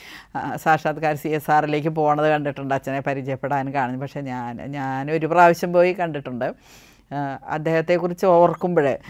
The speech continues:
ആ, അപ്പോൾ നമ്മുടെ മനസ്സിലിങ്ങനെ ഒരു ആചാര്യൻ, ആ, വളരെ, ആ, സന്യാസ നിഷ്ഠയിൽ ജീവിച്ച ഒരു താപസ ശ്രേഷ്ഠൻ്റെ ഒരു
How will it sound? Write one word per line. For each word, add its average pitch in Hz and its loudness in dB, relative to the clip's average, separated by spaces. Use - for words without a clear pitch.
ആ, 143 -8
അപ്പോൾ 143 -4
നമ്മുടെ 160 2
മനസ്സിലിങ്ങനെ 165 0
ഒരു 160 4
ആചാര്യൻ, 143 6
ആ, 135 -8
വളരെ, 147 2
ആ, 135 -4
സന്യാസ 143 0
നിഷ്ഠയിൽ 143 -2
ജീവിച്ച 139 -4
ഒരു 139 -4
താപസ 135 0
ശ്രേഷ്ഠൻ്റെ 151 -2
ഒരു 139 -6